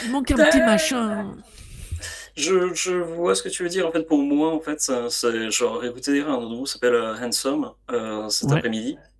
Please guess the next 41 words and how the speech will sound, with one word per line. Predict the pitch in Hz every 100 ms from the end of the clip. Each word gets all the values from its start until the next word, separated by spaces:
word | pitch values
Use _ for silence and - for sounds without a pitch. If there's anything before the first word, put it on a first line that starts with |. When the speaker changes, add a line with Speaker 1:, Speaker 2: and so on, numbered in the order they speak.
| _
Speaker 2:
Et, | 120 120
euh, | 117 117 113 117
Handsome, | 113 156 156
c'est | -
un | 120 113
groupe, | 113 135 -
pareil, | 123 123 120
qui | 110
est, | 104 104
qui | 110
est, | -
c'est | -
un | 104
groupe | 127
de | 120
post-hardcore | 120 117 104 - 131 139
qui | 110
est | 120 113 -
clairement | 127 120 135 139 123
un |
groupe | 123 127
qui | - -
aurait, | 135 147 135 147 143
pour | - 113
moi, | 120 127 123 113
euh, | 107
et | 123
pour | - 117
beaucoup | - 120
de |
monde | 127 139
d'ailleurs, | 120 117 123
euh, | 117 - - - -
dû | 135 127 135 123
à, | 113 -
à |
recevoir | - - 123 120 120
un |
plus | 120
grand | 113
succès, | 110 - - 160